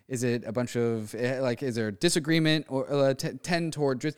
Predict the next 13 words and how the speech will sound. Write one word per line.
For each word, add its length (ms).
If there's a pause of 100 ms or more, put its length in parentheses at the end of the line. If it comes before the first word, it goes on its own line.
disagreement 480
or 80
tend 260
toward 200
agreement? 360
What's 140
that 140
process 340
like? 220 (400)
Case 140
by 100
case 200
basis? 400